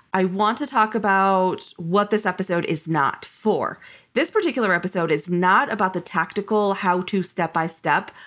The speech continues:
of organizing your inbox. We have a different episode for that. We also have our declutter and organize guides, which can take you through step-by-step if you're looking to organize your inbox in a nice, pretty manner, especially if you're aiming for inbox zero.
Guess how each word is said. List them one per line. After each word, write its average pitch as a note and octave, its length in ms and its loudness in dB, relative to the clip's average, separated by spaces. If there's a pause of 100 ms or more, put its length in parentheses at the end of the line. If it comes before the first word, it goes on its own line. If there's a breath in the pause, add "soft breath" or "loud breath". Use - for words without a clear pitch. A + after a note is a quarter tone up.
of F3 180 0
organizing D#3+ 640 0
your D3+ 140 0
inbox. - 560 -6 (240 soft breath)
We F#3+ 80 2
have F#3 140 2
a - 20 4
different G3 320 2
episode E3+ 380 -2
for C3+ 160 -8
that. - 320 -6 (240 soft breath)
We G3 100 4
also F#3+ 240 0
have E3+ 320 2
our D#3 400 -2
declutter E3 480 -4
and D3+ 80 -2
organize D#3 500 -2
guides, A#3 460 0 (240 loud breath)
which F#3 280 0
can F3 280 0
take F#3+ 300 0
you F#3 80 0
through F3 300 -2
step-by-step D3+ 680 -4
if D#3+ 100 -6
you're D#3 120 -4
looking D3 300 -4
to C#3 280 -8 (300 loud breath)
organize E3+ 680 2
your E3 100 -4
inbox D3 640 -2 (200 soft breath)
in F3+ 140 0
a E3+ 60 2
nice, D#3 360 0
pretty D#3+ 260 -4
manner, C#3+ 420 -2
especially D#3+ 440 -4
if D3+ 100 -8
you're D3 140 -4
aiming D3+ 280 -2
for D3+ 120 -8
inbox D3+ 360 -6
zero. E2+ 340 -8